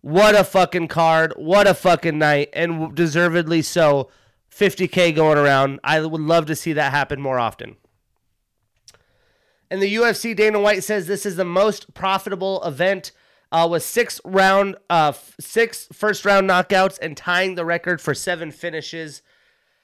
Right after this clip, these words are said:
I mean, I knew Saturday and I was like, "Oh, at least I'll be able to cruise through this pretty quickly," 'cause it was first round, first round, second round, first round. It was fucking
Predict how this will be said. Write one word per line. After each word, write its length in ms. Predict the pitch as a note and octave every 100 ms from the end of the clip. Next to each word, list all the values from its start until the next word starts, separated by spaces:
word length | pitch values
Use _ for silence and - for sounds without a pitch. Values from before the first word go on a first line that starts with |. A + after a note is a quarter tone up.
| _ _ _
I 120 | - F#3
mean, 260 | G3 F#3
I 140 | F3+ G3+
knew 180 | G#3 G3+
Saturday 300 | G#3+ G3 F#3+
and 80 |
I 60 | G3
was 80 | F#3+
like, 100 | G#3
"Oh, 120 | D4
at 160 | G3+ G3
least 200 | G#3+ A3
I'll 80 |
be 80 | F#3+
able 120 | G#3
to 80 | F#3+
cruise 280 | - G#3+ G3+
through 100 | G3+
this 160 | G3+ G3
pretty 200 | G#3 E3+
quickly," 300 | G#3 G3+ F3+
'cause 140 | D#3+
it 60 | E3
was 120 | C#3+
first 300 | - G#3+ -
round, 220 | F#3+ E3+
first 280 | G#3+ G3+ -
round, 200 | F3+ D#3+
second 260 | G#3 E3+
round, 220 | F3+ E3+ D3+
first 280 | G#3 G3+
round. 200 | F#3+ E3+
It 100 | E3+
was 220 | F#3 D#3 - _ _ _
fucking 680 | - G#3+ G#3+ G#3 G3 F#3+